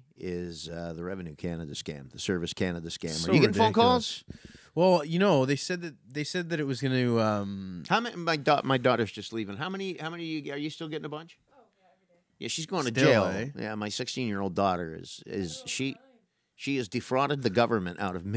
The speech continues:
Speaker 1: millions of dollars. She's embezzled her way into, into eternal prison.
Speaker 2: That's so
Speaker 1: She
Speaker 2: funny.
Speaker 1: gets them more than anybody I know.
Speaker 2: Yeah, I, s-, I got a lot of them last year. They seem to have slowed down.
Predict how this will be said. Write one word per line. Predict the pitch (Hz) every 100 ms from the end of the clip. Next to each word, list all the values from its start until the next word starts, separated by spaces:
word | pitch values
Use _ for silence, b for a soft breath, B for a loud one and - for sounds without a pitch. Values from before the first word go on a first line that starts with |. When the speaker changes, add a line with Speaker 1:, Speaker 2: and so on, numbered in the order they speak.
| 127
Speaker 1:
millions | 160 104 85 160
of | 90
dollars. | 110 107 95 85 -
She's | 120 95
embezzled | 107 92 120 131 123 98
her | 101 104
way | 107 107 101
into, | 92 90 85 -
into | 92 98 90
eternal | 95 - 104 101 90
prison. | 95 98 90 71 _ _ -
Speaker 2:
That's | 117 110 -
so | - 92
Speaker 1:
She | - 143
Speaker 2:
funny. | 147
Speaker 1:
gets | 131
them | 131
more | 127 127 113
than | 101
anybody | 113 110 104 104 95
I |
know. | 95 90 82 -
Speaker 2:
Yeah, | 104 110 104
I, | 110
s-, | 143 120
I | 139
got | 170
a | 151
lot | 113 101 92 110
of | 107
them | 110 104 92
last | 90 101 - 104
year. | 110 117
They | 104 95
seem | - 117 131 127
to | 117
have | 104
slowed | - 104 98
down. | 90 101 98 87